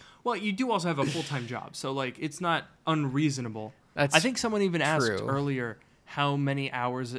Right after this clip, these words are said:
Speaker 1: a week I put in.
Speaker 2: Yeah.
Speaker 1: It's so hard to quantify, I couldn't even tell you. 'Cause, like, s-,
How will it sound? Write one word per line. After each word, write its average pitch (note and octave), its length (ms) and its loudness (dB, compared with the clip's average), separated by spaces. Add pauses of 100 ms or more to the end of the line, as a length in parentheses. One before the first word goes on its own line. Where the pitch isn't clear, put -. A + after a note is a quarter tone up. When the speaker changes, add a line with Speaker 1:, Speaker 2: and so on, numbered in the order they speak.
(160)
Speaker 1:
a C3 80 -2
week B2 320 -4
I B2+ 100 -2
put C3 240 -4
in. C#3+ 320 0
Speaker 2:
Yeah. B2 460 0
Speaker 1:
It's E3 200 0
so E3 280 4
hard C#3+ 240 0
to C#3 80 -6
quantify, C3+ 400 -4
I A#2+ 80 0
couldn't C#3+ 260 -4
even B2 140 -8
tell A2+ 180 -10
you. A2 200 -12 (600)
'Cause, D#3 200 0
like, D3+ 320 -2
s-, - 200 -12